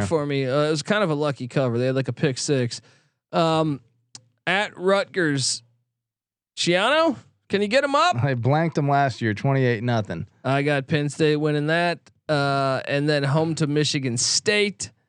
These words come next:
Speaker 2: I got them getting revenge on Michigan State. That was quite the game last year in the snow.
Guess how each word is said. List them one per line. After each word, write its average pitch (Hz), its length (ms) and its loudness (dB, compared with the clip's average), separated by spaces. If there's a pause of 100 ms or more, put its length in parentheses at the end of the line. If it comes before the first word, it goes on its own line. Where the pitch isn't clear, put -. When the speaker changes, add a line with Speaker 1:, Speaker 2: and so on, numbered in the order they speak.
(340)
Speaker 2:
I 175 80 0
got 208 100 0
them 175 240 0
getting 170 260 0
revenge 147 420 2
on 139 120 0
Michigan 143 280 -2
State. 139 140 0
That 156 60 4
was 131 100 -2
quite 147 280 -2
the 127 80 -6
game 135 260 0
last 123 220 0
year 127 80 0
in 120 60 -2
the 107 60 -2
snow. 120 540 0